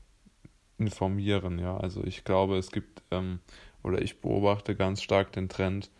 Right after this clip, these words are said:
dass, äh, Dinge gar nicht mehr nachgefragt oder in Frage gestellt werden dürfen, äh, ohne dass man gleich, ähm, für dumm, äh, hingestellt wird. Das Gleiche gilt auch, ähm,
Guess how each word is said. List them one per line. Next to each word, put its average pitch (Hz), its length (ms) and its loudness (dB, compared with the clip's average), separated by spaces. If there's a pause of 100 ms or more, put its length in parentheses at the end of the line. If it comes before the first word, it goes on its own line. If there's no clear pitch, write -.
(360)
dass, - 380 0
äh, 92 280 -2
Dinge 101 380 -2
gar 95 200 4
nicht 95 260 -4
mehr 95 340 0 (300)
nachgefragt 95 920 2
oder 95 160 -2
in 92 120 -4
Frage 92 460 2
gestellt 90 460 -2
werden 92 300 -4
dürfen, 92 460 -2 (680)
äh, 92 140 8
ohne 104 360 4
dass 92 240 2
man 95 140 4
gleich, 90 520 6
ähm, 95 360 6 (380)
für - 240 2
dumm, 95 420 2 (520)
äh, 87 240 4 (100)
hingestellt - 720 0
wird. - 220 -2 (600)
Das - 180 0
Gleiche 104 480 4
gilt 101 320 4
auch, 95 480 6
ähm, 92 460 2